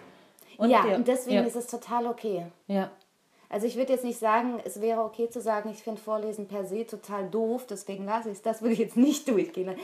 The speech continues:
Speaker 2: Aber es
Speaker 1: Ja.
Speaker 2: dürfen schon Geschichten sein, wo man sich drauf einigen kann.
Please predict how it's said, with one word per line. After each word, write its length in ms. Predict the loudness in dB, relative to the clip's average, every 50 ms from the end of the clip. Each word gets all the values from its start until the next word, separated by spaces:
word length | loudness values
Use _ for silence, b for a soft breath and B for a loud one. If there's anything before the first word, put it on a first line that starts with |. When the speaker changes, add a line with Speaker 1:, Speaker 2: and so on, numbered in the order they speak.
| B B
Speaker 2:
Aber 100 | -2 2
es 60 | 4
Speaker 1:
Ja. 80 | 4 4
Speaker 2:
dürfen 300 | 4 2 0 0 -6 -6
schon 220 | -6 -6 -6 -6 -6
Geschichten 460 | -6 -8 -12 -12 -14 -14 -14 -14 -12 -10
sein, 500 | -8 -6 -6 -6 -8 -8 -12 -16 -18 -20 _ _ -20 _ _ _ -10
wo 100 | -8 -6
man 180 | -6 -6 -8
sich 140 | -8 -12 -12
drauf 280 | -8 -10 -8 -8 -10 -10
einigen 500 | -8 -6 -2 -2 -2 -4 -4 -8 -12 -12
kann. 340 | -12 -16 -18 -18 -18 -18